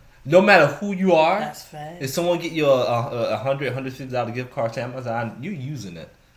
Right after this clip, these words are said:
Speaker 2: I would use it.
Speaker 1: I'ma use the hell out of
Speaker 2: I'd
Speaker 1: it. It's
Speaker 2: use
Speaker 1: gonna
Speaker 2: the
Speaker 1: be
Speaker 2: hell out of
Speaker 1: great.
Speaker 2: it. That was one of the prizes for at that, um, holiday thing that we had at
Speaker 1: Did
Speaker 2: work.
Speaker 1: she win the, the
Speaker 2: It was
Speaker 1: one
Speaker 2: like
Speaker 1: for the
Speaker 2: five hundred?
Speaker 1: five hundred?
Speaker 2: Yeah, it was five hundred, uh, Amazon or five hundred gift card. Ama-, Amex.
Speaker 1: Amex,
Speaker 2: It was
Speaker 1: yeah.
Speaker 2: Amex.
Speaker 1: Amex, yeah.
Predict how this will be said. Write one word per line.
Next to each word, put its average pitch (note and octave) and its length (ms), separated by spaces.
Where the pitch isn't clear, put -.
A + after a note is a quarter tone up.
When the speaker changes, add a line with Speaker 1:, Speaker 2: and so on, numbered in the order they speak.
Speaker 2:
I F#3+ 120
would E3+ 100
use D3+ 160
it. D3 240
Speaker 1:
I'ma G#3+ 200
use D3+ 180
the B2+ 80
hell D#3 180
out C#3 120
of - 40
Speaker 2:
I'd A#2 80
Speaker 1:
it. B2+ 40
It's E3 100
Speaker 2:
use - 0
Speaker 1:
gonna D#3 140
Speaker 2:
the B2 40
Speaker 1:
be A2 60
Speaker 2:
hell E3 160
out F#3+ 120
of C3 60
Speaker 1:
great. G#2 120
Speaker 2:
it. - 40
That - 120
was F#4+ 120
one F4 200
of D4 80
the - 60
prizes D#4 420
for B3 220
at A#3 280
that, G#3+ 180
um, F#3+ 240
holiday G3 500
thing F3 280
that D#3+ 120
we E3 80
had E3 140
at D3+ 80
Speaker 1:
Did D3+ 80
Speaker 2:
work. - 80
Speaker 1:
she A#3 100
win G#3+ 300
the, F3+ 80
the F3 140
Speaker 2:
It - 20
was F#3+ 80
Speaker 1:
one A3 100
Speaker 2:
like G3 60
Speaker 1:
for A3 80
the A#3 60
Speaker 2:
five A3+ 100
hundred? G3+ 180
Speaker 1:
five G#3+ 140
hundred? A#3+ 120
Speaker 2:
Yeah, F#4 400
it F#4+ 40
was F#4+ 120
five E4 220
hundred, D4 400
uh, A3+ 240
Amazon A#3 400
or G3 60
five F#3+ 400
hundred A3 260
gift G3 140
card. G3 280
Ama-, A3 400
Amex. F3+ 520
Speaker 1:
Amex, - 20
Speaker 2:
It D3+ 140
was - 140
Speaker 1:
yeah. G3+ 480
Speaker 2:
Amex. - 40
Speaker 1:
Amex, C3 420
yeah. G2 220